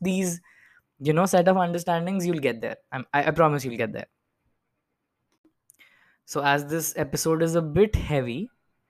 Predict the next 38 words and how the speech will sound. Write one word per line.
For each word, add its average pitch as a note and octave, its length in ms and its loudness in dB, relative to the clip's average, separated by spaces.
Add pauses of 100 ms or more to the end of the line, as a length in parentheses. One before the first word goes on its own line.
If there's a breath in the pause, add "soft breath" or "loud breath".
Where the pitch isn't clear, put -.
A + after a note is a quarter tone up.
(560)
I'm E3+ 220 2
just F3+ 340 2
going F3 260 8
to F3 360 8 (200)
end D3+ 220 0
it C#3+ 120 -2
here, B2+ 180 0
I A#2 160 -4
guess, A#2 200 -12
because E3+ 400 0 (400 loud breath)
I E3 200 6
don't A#3+ 240 10
want G#3 260 6
you A3 140 6
to G#3+ 120 4
be F#3+ 680 0 (360)
an E3+ 140 0
audience E3+ 540 2
which - 420 -2 (300 soft breath)
has E3 260 0
struggle D#3 540 0
in E3+ 100 2
understanding C#3 600 0
all A#2+ 160 0
of A2+ 100 -4
this, A#2 200 -8
right? C3 200 0
I D3+ 100 6
want E3 280 2
this G3 180 -2
to G#3+ 100 2
be G3+ 340 2
as D#3+ 360 4
seamless F3 560 0
as E3+ 180 4
it F3 160 -6
can E3+ 300 0
be. A#3+ 180 -4